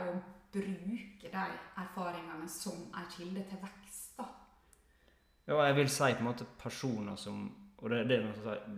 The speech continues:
Speaker 2: du unner nå ingen å få oppleve et traume. Men en person som først har opplevd et traume, og som klarer å røyse seg, det blir en sånn ressurs.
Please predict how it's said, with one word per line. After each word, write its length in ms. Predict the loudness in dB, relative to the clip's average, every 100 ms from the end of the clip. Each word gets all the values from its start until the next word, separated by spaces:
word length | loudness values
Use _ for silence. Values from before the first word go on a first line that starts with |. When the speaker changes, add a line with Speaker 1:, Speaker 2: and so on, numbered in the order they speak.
| -4
Speaker 2:
du 80 | -4
unner 300 | 0 2 2
nå 100 | 0 -2
ingen 360 | -2 -2 -4
å 120 | -6 -10
få 140 | -10 -10 -12 -12
oppleve 380 | -12 -10 -8 -8
et 80 | -6
traume. 380 | -4 -2 -2 -4 -10 -20 _ _ -20 _
Men 180 | 0 0
en 100 | 0
person 360 | 0 0 0 0
som 140 | -2
først 320 | -4 -2 0 -2
har 140 | -4
opplevd 380 | -4 -8 -10 -8
et 100 | -8
traume, 360 | -8 -4 -2 -2 -6 -14 -20 _ -2
og 100 | -2
som 240 | 2 0 0
klarer 300 | 0 6 6
å 80 | 6
røyse 300 | 4 0 -4
seg, 260 | -2 -2 -2 -8 -18 -20 _ _ _ _ _ 0
det 100 | 2
blir 200 | 4 4
en 100 | 2
sånn 200 | -4 -6 -6
ressurs. 460 | -8 -8 -10 -8